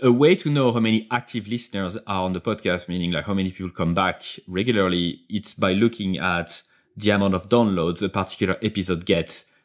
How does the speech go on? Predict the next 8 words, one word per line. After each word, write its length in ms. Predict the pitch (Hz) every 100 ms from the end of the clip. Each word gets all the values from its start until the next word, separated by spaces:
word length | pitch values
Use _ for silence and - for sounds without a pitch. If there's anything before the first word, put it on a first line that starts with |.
| _
after 240 | 113 - 95
six 320 | - - -
weeks, 320 | 76 - -
within 260 | 98 98 101
six 280 | - 90 -
weeks' 200 | 87 -
time, 300 | 76 67 65 _ _ _ _ _
um, 480 | 101 98 98 98